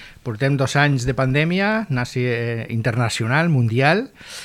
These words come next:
Portem dos anys de canvis en, de tota mena, socials, econòmics, professionals, mèdics, sobretot.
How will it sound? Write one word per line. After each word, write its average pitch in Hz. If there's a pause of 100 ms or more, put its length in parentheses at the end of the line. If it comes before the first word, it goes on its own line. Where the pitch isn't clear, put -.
(280)
Portem 131
dos 123
anys 123
de 120
canvis 135
en, 123
de 120
tota 135
mena, 139
socials, 127
econòmics, 131 (920)
professionals, 131
mèdics, 139
sobretot. 117